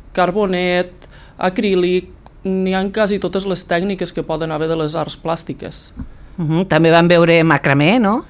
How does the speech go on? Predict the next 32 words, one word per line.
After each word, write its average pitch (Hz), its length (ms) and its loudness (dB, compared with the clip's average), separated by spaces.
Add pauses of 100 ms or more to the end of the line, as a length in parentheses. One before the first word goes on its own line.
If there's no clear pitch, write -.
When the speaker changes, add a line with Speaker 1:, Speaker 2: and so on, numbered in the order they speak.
(100)
Speaker 1:
Sí, 214 240 0
macramé 160 480 -2
també, 185 460 -2
micromacramé, 170 880 -2
que 175 140 -2
és, 160 260 -8
és 170 140 -4
petitet, 170 580 -2
és 165 160 -4
una, 151 800 -6
una 147 300 -8
cosa 139 520 -6 (500)
molt 165 240 -4
xula. 185 380 -2 (840)
I 180 420 -2
enguany 170 340 0
el 208 80 -4
que 208 80 -2
no 202 100 -4
tindrem 190 300 -2
és 226 100 -6
ceràmica. 151 420 -4
L'any 156 200 -8
passat 160 260 -6
va 156 80 -4
vindre 156 220 -8
una 160 120 -6
noia 160 240 -4
que 156 100 -8
feia 160 200 -6
ceràmica, 226 560 -4
però 175 380 -2